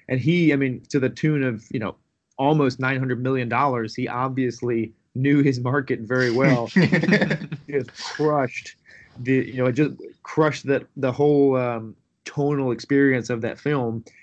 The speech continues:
Speaker 1: and really honed, he really knew, he had a very keen sense of what his audience wanted.
Speaker 2: I was noticing that came out in the action too. Like, there's one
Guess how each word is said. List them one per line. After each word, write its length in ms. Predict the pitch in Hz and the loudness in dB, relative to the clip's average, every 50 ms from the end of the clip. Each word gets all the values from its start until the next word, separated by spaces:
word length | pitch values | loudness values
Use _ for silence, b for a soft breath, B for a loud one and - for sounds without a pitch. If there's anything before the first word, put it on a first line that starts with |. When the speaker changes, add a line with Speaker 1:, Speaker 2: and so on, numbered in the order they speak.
| B B B | B B B
Speaker 1:
and 280 | - 127 123 120 117 - | -6 -4 -4 -4 -4 -4
really 760 | 127 123 131 135 135 139 143 139 135 131 131 127 123 120 117 - | 0 2 4 6 6 6 6 6 6 6 4 4 2 0 -2 -6
honed, 380 | - - 127 131 127 127 123 | -8 -6 -4 -2 -2 -2 -4
he 180 | - - 131 139 | -2 0 0 0
really 320 | 139 143 156 151 147 139 | 2 2 2 2 2 0
knew, 340 | 127 127 131 139 139 131 117 | -2 -2 0 2 2 2 2
he 80 | 110 120 | 0 -2
had 100 | 123 117 | -2 -4
a 40 | 113 | -4
very 680 | 107 107 101 120 139 143 143 143 139 135 135 131 127 123 | -8 -8 -2 2 4 4 4 4 4 2 0 -2 -2 -4
keen 440 | - - - 131 127 127 127 120 | -8 -10 -8 -6 -6 -6 -6 -8
sense 380 | 117 - - 123 120 113 110 - | -8 -8 -8 -8 -8 -8 -8 -8
of 100 | 117 107 | -8 -6
what 280 | 104 110 117 117 - 110 | -4 -2 -2 -2 -4 -4
his 200 | 120 123 110 113 | -4 -4 -4 -4
audience 380 | 110 110 107 107 101 92 - | -4 -4 -6 -6 -8 -10 -12
wanted. 400 | 104 98 95 95 - - 92 - _ _ _ _ _ _ _ _ - | -12 -12 -10 -10 -10 -10 -10 -10 _ _ _ _ _ _ _ _ -2
Speaker 2:
I 80 | 131 147 | 0 0
was 160 | 156 170 156 | 0 0 -2
noticing 420 | 156 151 156 165 214 - - 220 180 | -4 -6 -4 -4 -4 -4 -4 0 0
that 160 | 143 127 - | 0 2 2
came 180 | 147 135 131 | 0 0 0
out 140 | 131 131 131 | 0 0 0
in 100 | 131 127 | 0 -2
the 220 | 127 120 117 117 - | -2 -6 -6 -6 -6
action 340 | - 123 127 - - 139 | -8 -8 -8 -8 -8 -8
too. 160 | 127 - 143 139 | -4 -2 0 2
Like, 200 | 131 131 - - | 2 2 2 0
there's 260 | 139 139 131 120 117 | -2 -2 -2 -4 -6
one 380 | 123 120 127 131 143 147 160 | -6 -2 0 0 0 -2 -4